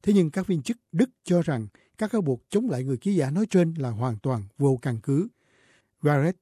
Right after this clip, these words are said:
Bohram và Phan Bách tường thuật. Nhà cầm quyền Thổ Nhĩ Kỳ đã bắt giữ ông Deniz Yücel, một thông tín viên cho nhật báo Die Welt của Đức hồi tháng rồi, về tội tuyên truyền ủng hộ một tổ chức khủng bố và xúi giục công chúng bạo động.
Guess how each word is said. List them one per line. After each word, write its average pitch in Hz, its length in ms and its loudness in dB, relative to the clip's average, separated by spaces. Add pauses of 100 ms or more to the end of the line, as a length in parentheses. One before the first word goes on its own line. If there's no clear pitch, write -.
Bohram 143 500 0 (220)
và 131 220 -2
Phan 120 260 -4
Bách 156 120 -4 (160)
tường 120 160 -2
thuật. 107 180 -8 (840)
Nhà 165 120 6
cầm 160 180 2
quyền 151 240 2
Thổ 135 100 0
Nhĩ 226 140 2
Kỳ 151 260 0
đã 143 80 -2
bắt 220 180 -6
giữ 160 220 0
ông 175 340 -4
Deniz 180 420 -2 (140)
Yücel, 165 480 0 (420)
một 131 200 -6
thông 185 140 -2
tín 202 120 -4
viên 185 260 2
cho 160 140 -4
nhật 123 180 -2
báo 170 300 -4 (240)
Die 160 180 4
Welt 151 380 0 (200)
của 135 140 -2
Đức 190 180 0 (200)
hồi 120 200 -4
tháng 180 200 -4
rồi, 127 320 0 (320)
về 135 120 -2
tội 127 240 -2
tuyên 190 220 4
truyền 127 280 -2
ủng 135 200 -8
hộ 127 160 -2
một 117 160 -10
tổ 123 140 -4
chức - 200 -8
khủng 123 260 -10
bố 180 260 -2 (320)
và 120 180 -4
xúi 208 260 -2
giục 135 160 -4 (100)
công 131 180 -4
chúng 180 240 -4
bạo 110 160 -6
động. 95 160 -12